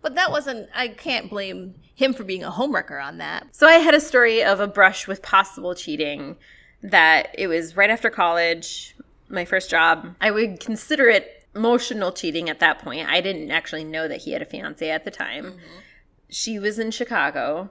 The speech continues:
Speaker 2: It was one of those things where he and I randomly had connected at some point. It turned into we were talking through, like, instant messenger every day, you know, bitching to each other,
Speaker 1: Sure.
Speaker 2: talking to each other. We'd
Speaker 1: Uh-huh.
Speaker 2: always talk about random topics.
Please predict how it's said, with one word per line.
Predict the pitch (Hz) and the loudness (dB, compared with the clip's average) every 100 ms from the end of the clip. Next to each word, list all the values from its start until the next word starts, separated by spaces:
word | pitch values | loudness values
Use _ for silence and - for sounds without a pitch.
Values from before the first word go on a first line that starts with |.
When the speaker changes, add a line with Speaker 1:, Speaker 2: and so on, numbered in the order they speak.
| - | -6
Speaker 2:
It | 180 | -4
was | 202 | -2
one | 214 | -4
of | 208 | -4
those | 208 - | -6 -6
things | 208 196 | -10 -4
where | 180 180 | -2 -2
he | 175 214 | -4 -4
and | 214 | 0
I | 175 180 175 | 2 2 0
randomly | 151 170 190 208 208 208 202 | -2 -2 -2 -4 -6 -8 -8
had | 190 180 | -4 -6
connected | - 165 165 165 | -4 -6 -4 -4
at | 160 - | -4 -6
some | - 147 | -8 -8
point. | - 160 156 151 - - - | -8 -10 -8 -10 -12 -14 -8
It | 185 | -8
turned | 185 202 180 | -4 -4 -4
into | 175 175 165 151 | -8 -8 -10 -8
we | |
were | 143 | -8
talking | 151 185 160 165 156 | -4 -2 -2 -4 -16
through, | - | -10
like, | 151 - | -10 -10
instant | 165 - - | -16 -14 -14
messenger | 170 170 160 156 | -12 -12 -8 -6
every | - 165 | -4 -6
day, | 147 120 127 135 127 147 - | -6 -6 -4 -4 -6 -10 -14
you | 160 | -16
know, | 147 | -14
bitching | - 190 220 190 | -12 -10 -8 -8
to | 208 | -8
each | 185 202 | -4 0
other, | 170 160 165 | 2 2 0
Speaker 1:
Sure. | - | 0
Speaker 2:
talking | 247 240 226 | 0 0 -4
to | 214 | -8
each | 208 220 | -10 -4
other. | 190 185 190 | 0 0 -2
We'd | 190 | -4
Speaker 1:
Uh-huh. | 190 | -4
Speaker 2:
always | 175 - | -4 -4
talk | 143 | -6
about | 139 | -6
random | 143 131 143 | -12 -12 -10
topics. | - 226 226 214 208 | 0 2 2 -2 -4